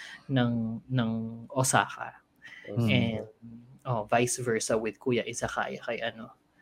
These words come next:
Speaker 1: kay, kay Mister Employee. So, yun. Doon naman ako na, ano, na-intrigue kasi kung paano nila gagawin, ay, paano nila, kung saan nila dadalhin yung, yung ganong, ano, um,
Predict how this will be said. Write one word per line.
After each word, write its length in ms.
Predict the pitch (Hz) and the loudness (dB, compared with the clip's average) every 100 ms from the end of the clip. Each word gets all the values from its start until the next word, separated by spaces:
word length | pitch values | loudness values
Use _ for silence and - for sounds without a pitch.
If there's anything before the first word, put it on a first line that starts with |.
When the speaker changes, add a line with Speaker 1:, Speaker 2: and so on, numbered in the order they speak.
| - - - - - | -20 -20 -20 -18 4
Speaker 1:
kay, 480 | 135 117 113 131 | 6 6 4 0
kay 400 | - - 113 117 | -6 -6 -4 -6
Mister 320 | 123 - 123 104 | -4 0 2 2
Employee. 800 | 113 120 120 107 110 127 131 - _ | 2 0 2 2 2 -8 -12 -12 _
So, 240 | - - 185 | 0 8 8
yun. 320 | 135 113 120 | 8 6 6
Doon 160 | 160 | 8
naman 240 | 190 190 180 | 10 10 10
ako 160 | 175 | 8
na, 240 | 151 131 123 | 8 8 6
ano, 320 | 120 120 - _ - - - | 4 2 -4 _ -20 -12 8
na-intrigue 800 | 165 160 156 147 139 120 117 120 | 12 12 10 6 6 4 4 0
kasi 160 | 131 | 0
kung 160 | 143 143 | 2 6
paano 240 | 127 120 | 8 10
nila 400 | 123 120 117 113 | 10 8 6 4
gagawin, 720 | 113 120 113 120 117 113 113 | 4 4 6 4 4 4 2
ay, 160 | 104 143 | 2 2
paano 240 | 135 127 | 6 8
nila, 240 | 123 123 127 | 6 4 6
kung 80 | 151 | 12
saan 160 | 190 | 12
nila 160 | 170 170 | 12 12
dadalhin 440 | 156 139 135 135 | 12 10 8 8
yung, 140 | 131 123 123 | 8 6 2
yung 200 | 143 131 | 2 4
ganong, 360 | 127 123 120 117 | 6 6 6 2
ano, 320 | 113 113 131 - - - - - | 0 -2 -6 -12 -20 -20 -20 -2
um, 280 | 143 127 | 2 2